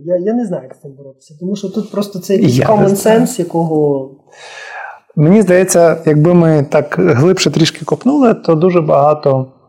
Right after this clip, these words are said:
Speaker 2: людей, які надають послуги, власне, і компаніям, і різним там органам,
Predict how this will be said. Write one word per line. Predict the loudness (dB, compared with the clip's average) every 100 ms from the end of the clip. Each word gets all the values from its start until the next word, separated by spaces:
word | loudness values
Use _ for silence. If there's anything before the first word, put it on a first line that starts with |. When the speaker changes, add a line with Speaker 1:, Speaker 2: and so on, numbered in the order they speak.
| _ _ -2
Speaker 2:
людей, | 0 2 4
які | 2 0
надають | 0 2 2 2 0 0
послуги, | 0 0 -2 -2 -2 -6 -4
власне, | 0 2 0 0 0 -2 -6 -14 _ _ -8 -4
і | -4
компаніям, | -4 0 2 2 2 2
і |
різним | 2 2 0 0
там | -2 0
органам, | 0 2 2 0